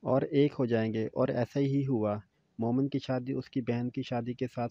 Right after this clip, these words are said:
फाइनल हो जाएगी। आशी और फरी शॉपिंग के लिए जाती हैं, वहाँ पे फ़खर उन्हें देख के वहीं आ जाता है और आशी से बदतमीज़ी करने लग जाएगा।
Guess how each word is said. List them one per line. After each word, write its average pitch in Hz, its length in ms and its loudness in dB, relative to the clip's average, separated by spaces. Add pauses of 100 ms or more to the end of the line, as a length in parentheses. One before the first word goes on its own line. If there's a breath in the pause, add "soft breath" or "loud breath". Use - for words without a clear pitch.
फाइनल 123 280 -2
हो 127 140 -2
जाएगी। 117 400 -4 (1000 soft breath)
आशी 135 340 6
और 156 100 8
फरी 147 280 6
शॉपिंग 139 420 4
के 143 80 0
लिए 139 200 4
जाती 131 360 4
हैं, 117 260 2 (100)
वहाँ 123 200 4
पे 135 140 2
फ़खर 131 320 2
उन्हें 127 220 2
देख 120 200 2
के 127 120 2
वहीं 123 300 0
आ 120 100 0
जाता 120 360 -4
है 110 140 -4 (880 soft breath)
और 123 140 4
आशी 123 280 4
से 151 140 4
बदतमीज़ी 131 560 4
करने 127 260 4
लग 123 180 0
जाएगा। 120 480 6